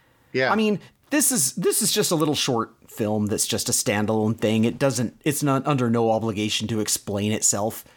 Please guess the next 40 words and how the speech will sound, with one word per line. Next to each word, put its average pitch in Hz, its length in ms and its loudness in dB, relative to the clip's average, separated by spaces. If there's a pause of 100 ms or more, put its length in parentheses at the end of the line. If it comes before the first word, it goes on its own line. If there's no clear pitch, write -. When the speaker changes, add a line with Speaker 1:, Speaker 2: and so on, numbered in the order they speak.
(200)
Speaker 2:
You 143 80 2
know, 104 220 -2 (180)
little 254 160 4
shorts 185 340 0
like 139 160 2
this 151 160 2
can 139 180 2
do 120 200 2
that. 85 260 -4
They 120 80 -2
can 113 140 -2
be 113 120 -2
like, 107 180 0
"Eh, 262 200 0
here's 214 280 -2
just 202 220 -2
a 190 60 -4
little 196 200 -2
thing 202 200 0
that 156 80 0
happened. 117 540 -2
What's - 320 -2
the 247 80 -2
Speaker 1:
Okay. 233 120 -2
Speaker 2:
story 180 160 0
behind 196 380 0
it? 254 180 0 (100)
Eh, 214 300 0
you 269 200 0
figure 110 360 -2
it 92 60 -2
out." 90 220 -4 (680)
Speaker 1:
Well, 196 300 -2 (240)
that's 247 240 0
cool, 107 300 2
though. 107 240 0 (120)
Uh, 180 180 -2
yeah. 110 300 0 (240)
Speaker 2:
Oh, 381 60 0
yeah. 262 220 2